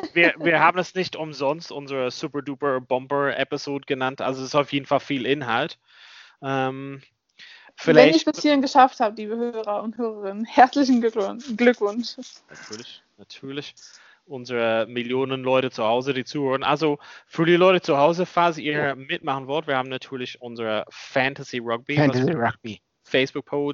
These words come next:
Speaker 1: äh, Page gepostet haben. Und wir haben versucht, einfach mal so, ähm, ja, in, in der Tiefe zumindest ein paar,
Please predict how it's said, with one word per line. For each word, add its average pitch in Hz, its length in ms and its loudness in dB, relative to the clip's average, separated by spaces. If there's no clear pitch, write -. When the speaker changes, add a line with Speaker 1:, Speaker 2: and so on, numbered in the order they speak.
Speaker 1:
äh, 135 200 -2
Page 139 320 -2
gepostet 143 500 -10
haben. 131 340 0
Und 131 180 -2
wir 127 80 6
haben 131 140 4
versucht, 143 360 -2
einfach 135 300 0
mal 127 240 0
so, 123 400 -8
ähm, 110 380 -14
ja, 113 180 2
in, 113 320 -8
in 117 160 -16
der 113 580 0
Tiefe 151 720 0
zumindest 143 440 -12
ein 117 80 -12
paar, 110 460 -2